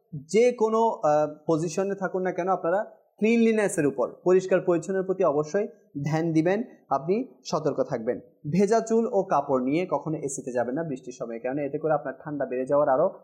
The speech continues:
আশঙ্কা বেশি থাকে, জ্বর, সর্দি, কাশি এগুলো হওয়ার, আহ, সম্ভাবনা বেশি থাকে। বৃষ্টির সময় সবচেয়ে বেশি ইম্পর্টেন্ট যে জিনিসটা আমাদের লক্ষ্য রাখতে হবে, আমাদের সমাজে আমরা বেশি দেখতে পাই, সেটা হচ্ছে বৈদ্যুতিক খুঁটি। এটা কিন্তু বৃষ্টির সিজনে এত বেশি ক্ষতি সাধন করে, কোনো একটা মানুষ যদি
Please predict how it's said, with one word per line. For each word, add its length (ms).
আশঙ্কা 340
বেশি 200
থাকে, 520
জ্বর, 220
সর্দি, 280
কাশি 280
এগুলো 220
হওয়ার, 260
আহ, 140
সম্ভাবনা 580
বেশি 200
থাকে। 260
বৃষ্টির 340
সময় 240
সবচেয়ে 360
বেশি 540
ইম্পর্টেন্ট 500
যে 80
জিনিসটা 340
আমাদের 240
লক্ষ্য 240
রাখতে 180
হবে, 140
আমাদের 220
সমাজে 320
আমরা 140
বেশি 200
দেখতে 220
পাই, 120
সেটা 160
হচ্ছে 160
বৈদ্যুতিক 480
খুঁটি। 580
এটা 200
কিন্তু 240
বৃষ্টির 300
সিজনে 520
এত 180
বেশি 240
ক্ষতি 240
সাধন 300
করে, 200
কোনো 180
একটা 120
মানুষ 260
যদি 160